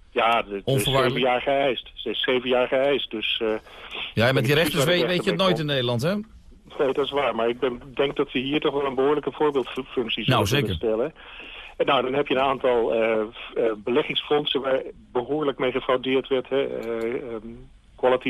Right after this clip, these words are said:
Speaker 1: Life onlangs nog weer. En, eh, nou ja, Easy, Easy Life en hoe ze allemaal heten. Quality Investment. Eh, die mensen zitten vast of worden veroordeeld. Eh, er wordt natuurlijk wel van alles en nog wat gedaan. Maar het is waar,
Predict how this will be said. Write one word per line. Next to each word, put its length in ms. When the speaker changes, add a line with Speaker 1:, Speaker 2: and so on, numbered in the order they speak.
Speaker 1:
Life 360
onlangs 360
nog 160
weer. 260
En, 260
eh, 120
nou 160
ja, 160
Easy, 500
Easy 240
Life 360
en 80
hoe 140
ze 60
allemaal 200
heten. 440
Quality 320
Investment. 540
Eh, 180
die 100
mensen 320
zitten 220
vast 340
of 140
worden 300
veroordeeld. 600
Eh, 120
er 140
wordt 280
natuurlijk 360
wel 140
van 140
alles 240
en 80
nog 140
wat 140
gedaan. 360
Maar 120
het 120
is 120
waar, 360